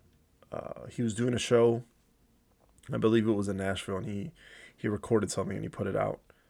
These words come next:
And he said that he was never invited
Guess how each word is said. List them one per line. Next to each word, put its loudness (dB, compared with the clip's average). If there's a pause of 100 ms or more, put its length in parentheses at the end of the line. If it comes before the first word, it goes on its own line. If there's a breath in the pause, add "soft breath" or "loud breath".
(600 soft breath)
And -2
he -2
said -2
that 0
he -2
was 2
never 4
invited 2